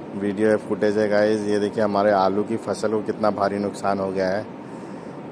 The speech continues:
क्या है कि मतलब पूरे के पौधे इधर से उधर, अ, मतलब सर्कुलर, अ, हवाएं थी, तो इस वजह से क्या नुकसान काफ़ी ज़्यादा की। स्ट्रेट वे रहती है तो वन साइडेड हो जाता है, नहीं तो सर्कुलर में क्या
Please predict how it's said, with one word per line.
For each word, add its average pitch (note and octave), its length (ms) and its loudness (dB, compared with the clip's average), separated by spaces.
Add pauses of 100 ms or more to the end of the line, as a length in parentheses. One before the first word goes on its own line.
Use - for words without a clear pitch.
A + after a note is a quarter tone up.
(160)
क्या A2 140 6
है A2+ 160 4
कि A2+ 180 -4
मतलब A2+ 240 0
पूरे A2 400 2
के A#2 120 -2
पौधे A2 380 2
इधर G#2+ 200 2
से G#2+ 160 -4
उधर, G#2+ 340 2
अ, G#2 320 4 (320)
मतलब B2+ 480 -2
सर्कुलर, C3 680 4
अ, B2+ 400 6
हवाएं A2 320 6
थी, A#2+ 140 0
तो A#2+ 100 -4
इस A#2 140 -4
वजह A2+ 140 2
से A#2 120 -4
क्या A#2 140 0
नुकसान G#2+ 420 0
काफ़ी G2 280 -2
ज़्यादा F#2+ 240 0
की। F#2+ 240 -8 (760)
स्ट्रेट A2 360 2
वे A#2+ 100 6
रहती A#2 260 4
है A2+ 60 0
तो A#2+ 60 2
वन A2+ 200 4
साइडेड A2+ 380 2
हो A2+ 80 6
जाता G#2+ 280 4
है, B2 60 0
नहीं B2 100 0
तो A#2 100 -6
सर्कुलर A2+ 440 0
में A2+ 200 -2
क्या B2 180 0